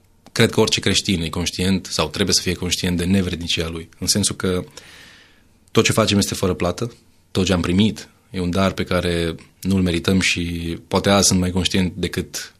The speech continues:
ieri, <laughs> decât de, de lucrul acesta. Sunt conștient că Iisus Hristos, uh, m-a găsit pe mine și nici de cum eu pe El. Uh,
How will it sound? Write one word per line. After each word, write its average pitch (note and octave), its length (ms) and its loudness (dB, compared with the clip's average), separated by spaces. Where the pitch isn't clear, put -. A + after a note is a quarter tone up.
ieri, G2 420 2
<laughs> G2+ 260 -8
decât G2 280 0
de, F#2 200 0
de F#2+ 180 0
lucrul G2+ 220 0
acesta. A2 360 2
Sunt A#2+ 160 6
conștient A#2 320 4
că G2 60 0
Iisus - 200 0
Hristos, G2+ 520 2
uh, F#2 500 -2
m-a F2+ 120 0
găsit E2+ 220 0
pe F2 80 -4
mine D#2 240 -8
și - 120 -2
nici G2+ 140 6
de F2+ 100 0
cum F2 160 -4
eu E2 120 -4
pe D#2 120 -8
El. D#2+ 160 -8
Uh, F#2+ 360 -2